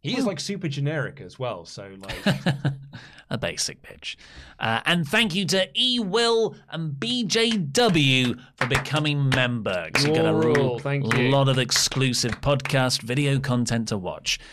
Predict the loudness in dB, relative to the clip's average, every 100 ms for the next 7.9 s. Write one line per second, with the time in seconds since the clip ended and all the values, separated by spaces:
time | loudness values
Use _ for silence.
0 | -20 -8 2 4 4 4 4 4 4 4
1 | 2 2 0 0 0 2 2 2 2 2
2 | 0 0 0 0 0 0 0 -2 -2 0
3 | -2 0 0 0 0 0 -2 0 0 2
4 | 2 2 2 0 -2 -2 0 0 0 0
5 | -2 0 0 -2 -2 -2 -2 -2 -2 -2
6 | -4 -2 0 0 0 0 0 2 0 0
7 | -2 0 2 4 2 -2 -2 -2